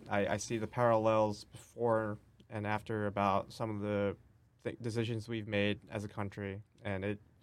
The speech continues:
you know, like, I'm just one guy, so I ain't making a stand either or. I, you know. But the, the reason I bring it up was I was visiting some friends in Philadelphia,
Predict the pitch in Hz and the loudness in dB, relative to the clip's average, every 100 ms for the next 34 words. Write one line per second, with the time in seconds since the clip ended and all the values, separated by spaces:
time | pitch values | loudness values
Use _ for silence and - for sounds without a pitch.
0 | - - - 113 104 101 - - 107 101 | -20 -20 -14 -4 -2 -2 -4 -12 -10 0
1 | 113 120 117 - 110 101 98 98 101 117 | 0 2 0 0 0 2 6 6 4 0
2 | - - 98 95 110 110 104 104 - - | -10 -6 -4 -4 -2 0 0 -2 -8 -12
3 | 104 104 101 98 107 101 95 95 85 92 | -6 -4 -4 -4 -2 -2 -2 -4 -2 -2
4 | 92 101 135 - 104 101 - - - - | -2 -2 -8 -4 -2 0 -4 -16 -20 -20
5 | - - _ _ _ _ 110 85 60 - | -20 -20 _ _ _ _ -14 -12 -12 -14
6 | _ - _ 151 143 - 139 127 147 135 | _ -20 _ 8 8 8 2 2 2 4
7 | 175 156 123 127 113 110 110 104 98 98 | 6 6 4 4 2 4 2 2 2 2
8 | 98 - 110 117 120 113 131 120 110 113 | 0 -2 4 8 8 6 0 0 2 0
9 | 107 113 104 113 107 107 107 98 117 101 | -2 -6 -2 0 0 0 -4 -4 -2 2
10 | 98 101 101 95 | 2 2 0 -2